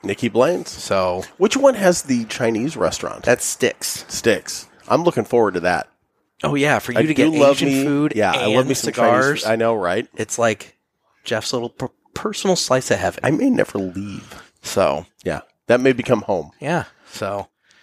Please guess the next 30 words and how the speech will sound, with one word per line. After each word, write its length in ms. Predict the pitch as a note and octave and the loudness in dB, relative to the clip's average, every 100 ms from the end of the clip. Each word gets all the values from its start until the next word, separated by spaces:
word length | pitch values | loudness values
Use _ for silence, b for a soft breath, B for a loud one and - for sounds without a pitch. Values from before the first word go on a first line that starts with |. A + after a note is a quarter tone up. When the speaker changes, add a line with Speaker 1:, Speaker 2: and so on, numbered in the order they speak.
| _ | _
Speaker 2:
Anyway, 360 | F3+ G3+ A#2+ G2+ | 0 2 2 0
so 240 | - B2 | 0 0
if 100 | A#2 | 0
you're 100 | B2 | -4
from 280 | A2 D#3+ D#3+ | 2 2 4
the 140 | D3+ | 2
Indianapolis 760 | D3+ D3 C#3 C#3+ D3 D#3 - - | 2 2 2 0 2 0 0 -4
area 440 | C3 C3+ C#3 C#3 E3+ | 0 2 4 4 4
or 240 | C3+ G2+ - _ _ _ _ - | 2 -4 -10 _ _ _ _ -14
a 80 | |
close 460 | - C3 C3+ - - _ | -2 2 2 2 -6 _
drive 480 | A#2 A#2 A#2+ A#2+ A#2 | -4 2 4 2 -2
to 200 | - C#3 | -2 2
it, 180 | D#3+ - b b b b b b _ - | 2 2 b b b b b b _ -8
mark 280 | G#2+ A2+ B2 | -4 -4 -6
on 100 | A#2+ | -8
your 100 | G#2+ | -4
calendar 500 | A#2 A2+ A#2+ C#3+ C3 | -2 0 0 0 0
to 160 | G2 - _ _ _ _ | -2 -12 _ _ _ _
possibly 380 | - G2 A2 G#2+ | -10 -8 -8 -12
come 180 | - G#2+ | -10 -10
out 160 | G2+ | -10
and 120 | F#2+ | -8
meet 180 | A2+ A#2 | -6 -2
us 320 | D3+ - - _ - | -2 -4 -12 _ -6
Speaker 1:
You 140 | D#3+ | 0
gotta 220 | D#3 E3 | 4 4
Speaker 2:
around 80 | C#3+ | 4
Speaker 1:
come 100 | |
out 40 | B2+ | 2